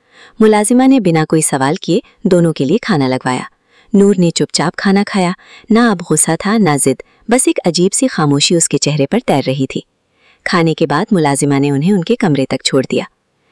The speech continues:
अगली सुबह डाइनिंग टेबल पर फरीद खान की फैमिली नाश्ता कर रही थी। फरीद खान मौजूद नहीं थे। टेबल पर सिर्फ रेहाना बेगम, सादिया और रेहान बैठे हुए थे।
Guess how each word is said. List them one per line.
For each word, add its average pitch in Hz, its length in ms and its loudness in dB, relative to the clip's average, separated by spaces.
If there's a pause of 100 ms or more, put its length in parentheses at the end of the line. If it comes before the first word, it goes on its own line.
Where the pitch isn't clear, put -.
(300)
अगली 233 240 2
सुबह 220 320 2
डाइनिंग 160 360 2
टेबल 135 260 2
पर 180 140 -2
फरीद 156 320 0
खान 139 240 -2
की 147 120 -4
फैमिली 147 360 0
नाश्ता 160 320 0
कर 131 160 -2
रही 139 280 -2
थी। - 100 -8 (380)
फरीद 240 280 2
खान 240 240 0
मौजूद 143 360 2
नहीं 139 280 0
थे। - 100 -8 (400)
टेबल 185 240 4
पर 160 140 -2
सिर्फ - 300 -2
रेहाना 147 340 0
बेगम, 202 420 2
सादिया 147 440 0
और 233 100 2
रेहान 160 320 0
बैठे 127 240 -4
हुए 127 280 0
थे। - 100 -8